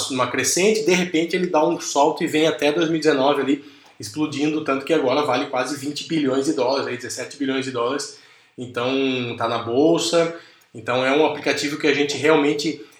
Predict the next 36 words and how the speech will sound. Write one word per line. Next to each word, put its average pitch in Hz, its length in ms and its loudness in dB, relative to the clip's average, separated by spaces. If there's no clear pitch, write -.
recomenda 147 540 2
muito 196 760 0
que 143 100 -8
você 131 280 -2
use 147 300 2
no 139 100 -2
seu 131 200 -2
time, 180 540 -2
seja 147 240 2
um 143 40 2
time 135 200 -2
pequeno, 147 540 2
médio 143 360 2
ou - 60 2
grande, 135 480 0
seja 147 280 2
só 151 140 4
você 139 480 0
que 143 80 -6
tá 135 120 0
começando 131 400 -2
o 120 40 -2
seu 123 180 -6
negócio, 120 420 -2
sua 107 140 -8
empresa, 143 480 4
tá 139 80 6
mudando, 139 520 2
não 147 120 6
tem 143 200 4
nada 143 280 6
e 139 40 0
tá 139 120 0
querendo 139 240 2
se 135 120 0
organizar. 123 640 2